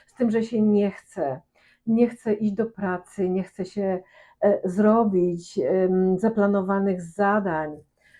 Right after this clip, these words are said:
e, że potrzebujemy mieć więcej intuicji, rozpoznawać, gdzie iść, z kim rozmawiać,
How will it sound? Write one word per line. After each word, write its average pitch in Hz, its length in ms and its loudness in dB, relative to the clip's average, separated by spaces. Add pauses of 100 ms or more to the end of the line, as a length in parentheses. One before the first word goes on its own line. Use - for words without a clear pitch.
(200)
e, 185 340 0
że 220 140 0
potrzebujemy 233 840 0
mieć 202 180 2
więcej 226 300 0
intuicji, 226 880 0
rozpoznawać, 208 1160 -2 (280)
gdzie 190 240 0
iść, 240 560 -2
z - 100 -20
kim 220 180 2
rozmawiać, 202 840 0